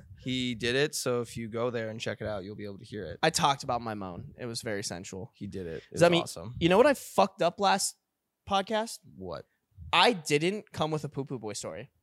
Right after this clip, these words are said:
Speaker 2: or a little pee pee, little poo poo boy story.
Speaker 1: Was that the, isn't that the one that I did? No, we
Speaker 2: No,
Speaker 1: didn't.
Speaker 2: no,
Speaker 1: We did
Speaker 2: no.
Speaker 1: one?
Speaker 2: I, I brought
Speaker 1: Yeah.
Speaker 2: one for that. I just forgot to bring one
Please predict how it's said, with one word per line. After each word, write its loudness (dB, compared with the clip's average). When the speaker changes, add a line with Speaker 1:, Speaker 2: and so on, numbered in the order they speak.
Speaker 2:
or -4
a -2
little 0
pee -2
pee, -6
little -8
poo -8
poo -14
boy -8
story. -8
Speaker 1:
Was 2
that 4
the, -6
isn't 0
that 2
the 0
one 2
that -2
I 2
did? -2
No, 6
we 4
Speaker 2:
No, 8
Speaker 1:
didn't. -4
Speaker 2:
no, 4
Speaker 1:
We 2
did 4
Speaker 2:
no. 4
Speaker 1:
one? -2
Speaker 2:
I, -2
I 0
brought 2
Speaker 1:
Yeah. 6
Speaker 2:
one 0
for -4
that. -4
I 8
just -4
forgot 4
to -6
bring -4
one -8